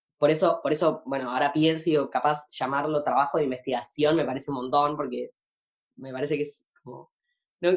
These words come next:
no quiero sonar muy humilde, pero para mí es simplemente un trabajo, como siento que la investigación lleva como otro, otro proceso, otra cantidad de, de, de, de estudio, de, de teoría, de pensamiento, de personas, le-, lo que sea. Em,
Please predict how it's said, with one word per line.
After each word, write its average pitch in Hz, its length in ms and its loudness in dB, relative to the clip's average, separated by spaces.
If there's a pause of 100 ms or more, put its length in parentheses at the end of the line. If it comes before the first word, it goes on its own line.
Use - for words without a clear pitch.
no 208 140 2
quiero 220 180 6
sonar 196 240 6
muy 196 180 4
humilde, 190 400 6
pero 160 180 4
para 165 180 6
mí 202 100 6
es 247 80 4
simplemente 180 460 4
un 185 100 0
trabajo, 180 840 4
como 139 340 -2
siento 160 240 2
que 160 80 4
la 147 60 2
investigación 143 500 0
lleva 151 280 0
como 131 340 -8
otro, 135 300 -10
otro 139 220 -6
proceso, 151 540 2
otra 135 180 -10 (200)
cantidad 131 460 -6
de, 131 160 -10 (100)
de, - 140 -20 (380)
de, - 140 -20 (260)
de 127 140 -20
estudio, 135 580 -4
de, - 140 -12 (320)
de 120 220 -20
teoría, 135 460 -14
de 127 200 -16
pensamiento, 131 680 -16
de 123 80 -18
personas, 127 480 -12
le-, 131 180 -12
lo 156 100 -16
que 143 80 -18
sea. 175 360 -6 (680)
Em, 127 960 0